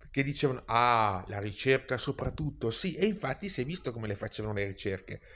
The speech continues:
Se vuole gli faccio leggere un attimo come le fa-, eh, facevano un certo Mengele le ricerche, perché la men-, la, la posizione è la stessa, eh. La verità soprattutto,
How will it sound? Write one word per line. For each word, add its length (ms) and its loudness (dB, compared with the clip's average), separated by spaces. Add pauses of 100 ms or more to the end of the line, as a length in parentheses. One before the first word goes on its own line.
(160)
Se 160 -4
vuole 220 10
gli 60 2
faccio 340 2
leggere 300 2
un 80 0
attimo 260 -2
come 180 0
le 80 4
fa-, 200 -2
eh, 180 -6
facevano 420 -2
un 60 -6
certo 260 -2
Mengele 460 0
le 160 -6
ricerche, 580 -6 (480)
perché 260 4
la 120 8
men-, 200 0
la, 280 2
la 140 0
posizione 480 0
è 20 -2
la 80 -4
stessa, 540 -6
eh. 120 -10 (840)
La 120 0
verità 480 0
soprattutto, 960 -8